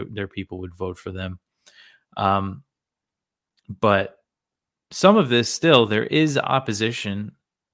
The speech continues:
the growing opposition to the policy of arming Ukraine among Republicans.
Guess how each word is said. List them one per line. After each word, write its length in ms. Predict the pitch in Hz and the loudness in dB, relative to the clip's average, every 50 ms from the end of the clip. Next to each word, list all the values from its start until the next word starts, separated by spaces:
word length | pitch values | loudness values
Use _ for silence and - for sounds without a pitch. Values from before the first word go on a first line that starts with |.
| _ _ _ | _ _ _
the 60 | 120 | -16
growing 440 | - - 120 123 147 165 165 151 - | -8 0 2 2 4 4 2 0 -2
opposition 640 | - 110 107 104 - 104 92 104 98 - - 101 92 | -4 -4 -6 -6 -6 -8 -6 -6 -8 -8 -10 -12 -12
to 140 | - - 95 | -12 -12 -12
the 80 | 98 | -12
policy 600 | - - - 110 110 113 110 98 - - 101 104 | -12 -4 -2 0 2 2 0 -2 -4 -6 -6 -6
of 160 | 104 95 92 | -8 -10 -10
arming 340 | 104 104 104 104 101 98 98 | -8 -6 -4 -4 -4 -4 -6
Ukraine 580 | 95 92 87 - - - 101 101 98 95 92 92 _ _ _ _ _ _ _ _ - | -6 -8 -10 -10 -8 -6 -6 -6 -6 -8 -10 -14 _ _ _ _ _ _ _ _ -12
among 420 | 95 98 95 95 95 95 92 92 - - | -10 -6 -6 -6 -6 -6 -10 -12 -14 -14
Republicans. 880 | - 95 90 - 101 107 101 101 95 - - 104 - - - - - | -12 -12 -8 -6 -4 -4 -4 -6 -8 -10 -12 -14 -14 -14 -18 -20 -20